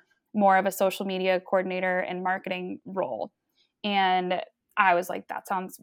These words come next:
really cool." I really had never thought about it before. Um, and so my very first project with, within my internship was,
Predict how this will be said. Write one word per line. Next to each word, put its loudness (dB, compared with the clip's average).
really -2
cool." 4
I 2
really 4
had -2
never 2
thought 0
about 4
it -4
before. 0
Um, 4
and -4
so -4
my -2
very -2
first -4
project 0
with, -8
within -2
my -2
internship -4
was, 0